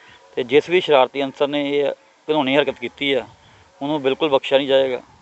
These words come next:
ਅਸੀਂ ਪੁਲਿਸ ਨੂੰ ਵੀ ਐਪਲੀਕੇਸ਼ਨ ਦੇਣ ਲੱਗੇ ਹਾਂ, ਠੀਕ ਹੈ ਨਾ, ਤੇ ਭਾਲ ਕਰੋ ਇਹ ਕਿਹੜਾ ਸ਼ਰਾਰਤੀ ਅਨਸਰ ਆ ਜਿਹੜਾ ਇਹੋ ਜਿਹੀਆਂ ਘਿਨੌਣੀਆਂ ਹਰਕਤਾਂ ਕਰਤਾ। ਦੇਖੋ ਕਿੰਨੀ ਵੱਡੀ, ਵਧੀਆ ਪਾਰਕ ਬਣੀ ਦੀ ਸਾਡੀ, ਵਧੀਆ ਫੁੱਲ ਬੂਟੇ ਲੱਗੇ ਦੇ ਨੇ, ਤੇ ਇਹ-, ਇਹੋ ਜਿਹਾ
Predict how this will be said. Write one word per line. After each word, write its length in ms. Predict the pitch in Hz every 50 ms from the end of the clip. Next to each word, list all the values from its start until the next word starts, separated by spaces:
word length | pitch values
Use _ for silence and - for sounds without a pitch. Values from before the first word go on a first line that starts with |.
| _ _ _ _ - - - _ _ _ _ _ _ _ _ - - _ - - - -
ਅਸੀਂ 180 | 135 - 156 135
ਪੁਲਿਸ 260 | - 156 143 - -
ਨੂੰ 100 | 156 160
ਵੀ 100 | 170 170
ਐਪਲੀਕੇਸ਼ਨ 400 | 160 147 - - 127 151 165 165
ਦੇਣ 160 | 156 156 147
ਲੱਗੇ 220 | 127 123 113 131 135
ਹਾਂ, 80 | 131 - - - _ _ _ _ - - - - _ _ _ _ _ _ _ _ _ _ _ -
ਠੀਕ 120 | 113 -
ਹੈ 40 | 131
ਨਾ, 120 | 147 - - - -
ਤੇ 120 | - 135 127 - - - - _ - -
ਭਾਲ 220 | 135 135 120 117
ਕਰੋ 220 | - 123 131 139
ਇਹ 80 | 143 139 -
ਕਿਹੜਾ 200 | - 135 135 147
ਸ਼ਰਾਰਤੀ 400 | 143 - 139 117 113 - - 123
ਅਨਸਰ 240 | 127 127 - - 123
ਆ 100 | 127 135
ਜਿਹੜਾ 340 | 131 131 127 131 131 135 - -
ਇਹੋ 160 | 143 139 139
ਜਿਹੀਆਂ 120 | 139 139 135
ਘਿਨੌਣੀਆਂ 360 | - 151 135 120 117 120 135
ਹਰਕਤਾਂ 260 | 131 120 117 120 117
ਕਰਤਾ। 280 | - 120 110 - 131 127
ਦੇਖੋ 260 | 135 127 - 160 147
ਕਿੰਨੀ 360 | - - 147 143 143 151 151
ਵੱਡੀ, 420 | 135 131 131 127 139 143 151 151 139 - _ -
ਵਧੀਆ 280 | 139 139 160 170 160
ਪਾਰਕ 280 | - - 139 131 131 139
ਬਣੀ 200 | 135 135 127 123
ਦੀ 120 | 123 -
ਸਾਡੀ, 240 | 135 131 120 - - - - _ _ _ - - - - - - _ _ _ -
ਵਧੀਆ 240 | 139 143 160 165 151
ਫੁੱਲ 240 | - 139 143 139
ਬੂਟੇ 240 | 135 131 123 - 147
ਲੱਗੇ 240 | 135 131 113 127 135
ਦੇ 140 | 123 135 135
ਨੇ, 200 | 135 135 131 120 - _ _ _ _ _ _ _ _
ਤੇ 360 | 131 131 135 135 135 131 131 - - - _ _ -
ਇਹ-, 200 | - 131 139 - -
ਇਹੋ 220 | - 139 131 143
ਜਿਹਾ 380 | 143 143 143 139 139 139 - -